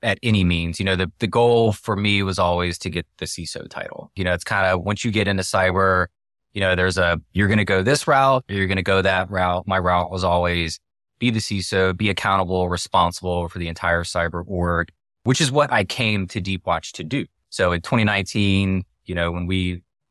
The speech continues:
were created and spun out, you know, that was my primary focus along with back office I T. And through changes at the top, strategic shifts of where we wanted to go as a company,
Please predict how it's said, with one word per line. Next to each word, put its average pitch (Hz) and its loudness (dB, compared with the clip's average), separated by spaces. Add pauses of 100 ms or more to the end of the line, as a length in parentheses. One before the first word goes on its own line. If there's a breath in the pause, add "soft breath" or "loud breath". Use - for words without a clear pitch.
were 92 -8
created 92 0
and 85 -8
spun 92 -2
out, 87 0 (480)
you 117 0
know, 101 4
that 101 4
was 98 -2
my 92 2 (140)
primary 90 0
focus - -8
along 101 0
with 95 -4
back 87 -2
office 85 -4
I 78 -10
T. 78 -14 (260)
And 104 2
through 120 2 (300)
changes 123 2
at 117 2
the 113 -4
top, 104 0 (160)
strategic 107 -2
shifts 98 -2
of 101 -8
where 98 0
we 98 -2
wanted 95 0
to 92 -2
go 92 2
as 87 -4
a 85 -8
company, 95 -2